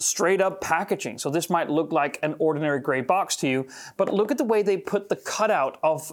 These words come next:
the product inside here so that it was snugly fit when it was shipped. They didn't have to do that.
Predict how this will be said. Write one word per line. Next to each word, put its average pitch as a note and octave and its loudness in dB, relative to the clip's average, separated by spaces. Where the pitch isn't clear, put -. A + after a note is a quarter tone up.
the D3 0
product D#3+ 0
inside F#3 0
here A#2 0
so F3+ 0
that D#3+ 2
it D3 -6
was D3+ 0
snugly F#3+ 0
fit - -2
when D#3+ 2
it D#3+ -2
was D3 -2
shipped. - -2
They A#3 0
didn't B3+ 0
have G3+ 0
to F3+ -2
do A#3+ 0
that. A2+ -2